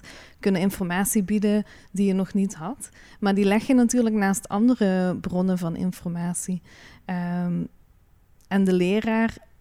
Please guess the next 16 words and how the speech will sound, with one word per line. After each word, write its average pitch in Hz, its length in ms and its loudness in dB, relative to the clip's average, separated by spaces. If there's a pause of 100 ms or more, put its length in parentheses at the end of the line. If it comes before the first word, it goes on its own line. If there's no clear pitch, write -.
(200)
heeft 202 420 0
al 196 240 0
heel 180 280 2
veel 180 240 -2
informatie, 185 760 -4
maar 190 380 -4 (260)
de 208 80 -4
centrale 180 480 -2
toetsen 208 340 -6
gaan 185 160 -4
daar 180 120 0
een 180 100 0
andere 202 360 2
bron 190 220 -2
naast 180 400 -4
leggen 254 320 -2